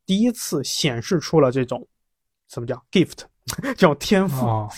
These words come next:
Speaker 1: 大刘说他已经不记得当时的具体的事情了，但是是大人事后跟他说的。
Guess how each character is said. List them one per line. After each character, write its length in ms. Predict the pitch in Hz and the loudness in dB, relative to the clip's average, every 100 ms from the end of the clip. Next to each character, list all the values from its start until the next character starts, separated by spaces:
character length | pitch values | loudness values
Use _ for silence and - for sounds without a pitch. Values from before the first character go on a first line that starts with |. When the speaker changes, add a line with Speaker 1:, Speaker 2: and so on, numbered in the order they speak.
| - - _ _ _ _ - | -18 -20 _ _ _ _ 6
Speaker 1:
大 100 | 185 | 8
刘 140 | 208 | 8
说 120 | 226 | 8
他 220 | 226 233 | 8 8
已 100 | 160 | 6
经 240 | 131 151 190 | -2 -4 -2
不 140 | 180 | -4
记 300 | 185 - 269 | -4 0 2
得 180 | 147 120 | 2 2
当 260 | - 147 143 | 4 4 2
时 140 | 139 | -2
的 80 | 131 | -4
具 240 | - 220 | 0 -2
体 160 | - 156 | -2 -8
的 100 | 143 | -10
事 200 | - 127 | -8 -8
情 180 | 131 233 | -8 -16
了， 60 | - - - _ | -20 -20 -20 _
但 160 | 190 175 | 6 6
是 120 | 180 | 2
是 160 | 165 160 | 0 2
大 280 | - 196 | 4 4
人 260 | 131 123 139 | 2 -2 -6
事 240 | - - - | -6 -6 -10
后 300 | - 226 - _ _ | 2 2 2 _ _
跟 120 | 127 | -6
他 140 | 120 | -4
说 240 | 113 131 127 | -4 -4 -6
的。 140 | 240 | -8